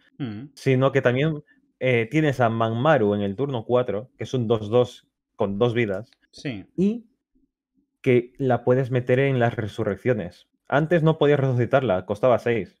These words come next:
Speaker 2: Eso ni te lo pensabas.
Speaker 1: Ujú.
Speaker 2: Ahora, nigromancia, eh, de resurrección cuatro.
Speaker 1: Sí, ahora
Speaker 2: Hay muchas
Speaker 1: puede,
Speaker 2: cartas.
Speaker 1: puede salirte ella o el Manmaru, ¿no? Claro, te pueden salir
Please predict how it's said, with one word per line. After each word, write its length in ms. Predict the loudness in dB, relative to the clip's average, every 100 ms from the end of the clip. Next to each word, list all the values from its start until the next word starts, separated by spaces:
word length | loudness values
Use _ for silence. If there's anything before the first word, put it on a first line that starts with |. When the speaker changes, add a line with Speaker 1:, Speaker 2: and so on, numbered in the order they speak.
| _
Speaker 2:
Eso 480 | -18 -10 -4 -4 -6 _ -10
ni 280 | -6 -4
te 80 | -2
lo 100 | -2
pensabas. 500 | -4 -2 2 2 0
Speaker 1:
Ujú. 200 | -6 -10 -14 _ _
Speaker 2:
Ahora, 400 | 2 4 4 2 -4 _
nigromancia, 760 | -2 0 2 0 0 -2 -4 -4 -6
eh, 320 | -2 0 2 0
de 300 | -2 0 0
resurrección 600 | -2 -4 -6 -4 -4 -4
cuatro. 560 | -2 -2 0 -2 -4 -10 _ _ _ _ _ _ _ _ _ _
Speaker 1:
Sí, 180 | -8
ahora 160 | -6 -2
Speaker 2:
Hay 40 | -2
muchas 140 | 2 2
Speaker 1:
puede, 20 |
Speaker 2:
cartas. 260 | 2 0 -6 -6
Speaker 1:
puede 160 | -4
salirte 360 | 0 0 2 0
ella 180 | 0 0
o 60 |
el 60 | 0
Manmaru, 440 | -2 -4 -4 -6
¿no? 220 | -8 -10 -16 -16
Claro, 260 | -14 -14
te 80 | -18
pueden 180 | -14 -14
salir 720 | -10 -8 -8 -8 -12 -14